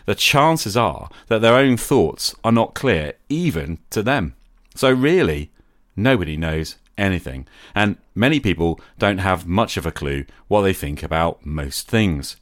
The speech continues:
We know what we feel about things, but thinking,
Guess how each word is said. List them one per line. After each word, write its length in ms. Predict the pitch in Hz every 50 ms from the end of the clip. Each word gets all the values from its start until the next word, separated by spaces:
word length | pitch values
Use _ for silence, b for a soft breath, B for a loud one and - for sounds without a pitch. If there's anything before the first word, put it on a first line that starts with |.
| _ _ _ _ _ _ _ _ _ _ -
We 140 | - 101 113
know 140 | 156 190 175
what 140 | 151 -
we 100 | - 90
feel 640 | 76 - - - - 107 98 127 185 175 113 73 67 -
about 340 | - 69 76 80 76 64 -
things, 500 | - - 82 76 69 67 71 87 - - - -
but 240 | 104 101 - - -
thinking, 540 | - 120 120 127 - 151 156 170 180 -